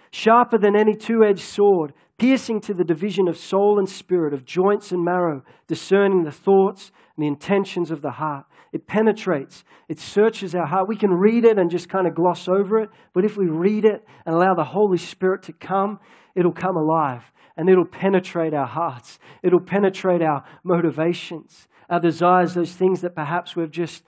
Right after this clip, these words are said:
excused or just, you know, kind of glossed over. His word is alive, meant to penetrate our hearts. <coughs> It's alive and it speaks to our hearts today.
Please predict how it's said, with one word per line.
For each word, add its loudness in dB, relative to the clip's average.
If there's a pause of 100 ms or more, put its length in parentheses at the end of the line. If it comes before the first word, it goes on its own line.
(600)
excused -12 (220)
or -4
just, -4
you -4
know, 0
kind -6
of -6
glossed -2
over. -2 (320)
His -14
word 2
is -2
alive, -4 (1300)
meant -4
to -12
penetrate -6
our -10
hearts. -12 (120)
<coughs> -10 (1400)
It's -8
alive 2
and -4
it -10
speaks -6
to -10
our -6
hearts -10 (380)
today. -8